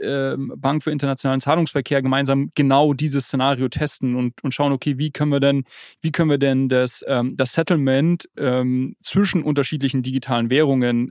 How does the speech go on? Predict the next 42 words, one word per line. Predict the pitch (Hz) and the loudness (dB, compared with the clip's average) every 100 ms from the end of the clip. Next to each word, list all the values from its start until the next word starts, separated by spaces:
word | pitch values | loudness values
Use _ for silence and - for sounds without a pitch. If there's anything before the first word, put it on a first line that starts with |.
| - | -4
ähm, | 135 113 139 | -6 -6 -2
gewährleisten | 127 131 131 131 127 | 0 2 2 0 0
und | |
möglichst | 139 147 139 | 0 0 -4
effizient | 147 139 - 147 147 | -2 -2 0 0 0
machen. | 127 120 196 - - - | -2 0 -2 -2 -12 -6
Und | 135 123 | -4 -2
die | 165 | 2
wiederum | 165 151 156 147 - | 4 4 2 -2 -4
schauen | - 151 | 0 2
gerade, | 143 | 2
okay, | 131 156 | 2 0
wie | 147 | 0
können | 135 147 | 0 0
wir | 139 | 2
dafür, | 127 135 - 139 131 131 - | 2 2 2 4 4 2 0
ähm, | 127 123 123 127 120 - _ | -2 0 -2 -6 -10 -12 _
eine | 143 131 | -6 0
Blockchain | 135 170 208 | 0 2 2
nutzen | 202 - 220 214 - - - - | 2 2 2 0 -2 -20 -8 2
und | 190 208 | 4 4
sogar, | 175 170 165 160 | 2 4 4 4
äh, | 151 139 | 0 -2
ein | 139 151 143 | -6 -4 0
Konzept | 151 - 160 - | 0 0 -2 0
nutzen, | 160 151 147 | -2 -2 -2
was | 135 - | -2 -2
du | 156 | -2
vielleicht | 143 143 131 | -2 -4 -2
aus | |
der | 131 | -4
DeFi-Welt | 123 185 151 135 139 | -4 0 2 2 0
mittlerweile | 143 139 131 131 | -2 -2 -2 -2
kennst, | - 143 - | -2 -2 0
Flo, | 147 139 | 0 0
ähm, | 131 127 | -2 -2
sogenannte | 135 135 127 131 | 0 0 0 0
A | |
M | 120 135 131 | 0 0 0
M, | 143 139 | 0 0
also | 117 135 | -2 -4
Automated | 127 131 123 120 127 | -4 -2 -2 -2 -4